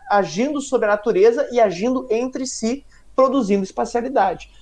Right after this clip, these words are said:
Então o espaço é esse evento complexo que pode ser entendido pela materialidade econômica, pelo trabalho, mas também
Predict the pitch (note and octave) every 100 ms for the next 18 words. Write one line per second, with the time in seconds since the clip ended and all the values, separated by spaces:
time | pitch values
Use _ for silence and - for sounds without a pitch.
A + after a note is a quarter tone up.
0 | - - D3+ E3+ - F3+ F#3+ A#3 A3 B3
1 | G3+ E3 A3+ C#4+ - A#3 G#3+ F#3 F3 F3
2 | - F3+ F3 E3+ - D3+ - - - _
3 | E3+ F3 F#3 D3+ D#3+ C3+ D3 C3 C3+ D3+
4 | C#3+ B2+ C3 G#3 A#3 A#3+ A3+ F#3+ F#3+ F#3
5 | F3+ F3 C#3 C#3 F3+ F#3 E3+ E3 E3 E3+
6 | D#3+ F3+ - G3 E3+ E3 B2